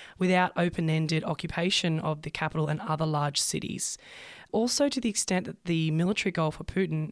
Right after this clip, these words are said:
you know, it would be to strengthen his hand potentially back at the negotiation table, um, you know, with nato, but maybe being so aggressive is actually gonna undermine any future talks he may have. And this also kind of all builds up and suggests that,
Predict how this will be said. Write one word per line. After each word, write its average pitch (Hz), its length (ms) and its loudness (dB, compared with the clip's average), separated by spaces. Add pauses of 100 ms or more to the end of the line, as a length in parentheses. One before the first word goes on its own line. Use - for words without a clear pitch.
(140)
you 175 80 2
know, 160 180 4
it 180 180 -2
would 214 140 0
be 262 140 2
to 240 80 0
strengthen 170 500 0
his 170 220 -2
hand 202 480 -2
potentially 240 500 0 (380)
back 165 180 0
at 220 80 -2
the 190 60 0
negotiation 170 680 2
table, 220 420 0 (400)
um, 165 480 2 (140)
you 190 100 2
know, 160 120 4
with 165 240 2
nato, 202 420 2
but 233 140 0
maybe 202 260 4
being 202 240 2
so 165 200 2
aggressive 180 640 0 (300)
is 175 120 0
actually 180 240 0
gonna 180 180 0
undermine 156 340 2
any 147 140 0
future - 260 -4
talks - 260 -6
he 147 80 -4
may 147 160 0
have. 147 420 -6 (480)
And 190 120 4
this 233 140 2
also 294 400 4
kind 180 260 0
of 165 60 2
all 185 240 4
builds 170 300 0
up 151 180 0
and 156 100 -2
suggests 156 580 0
that, 151 300 0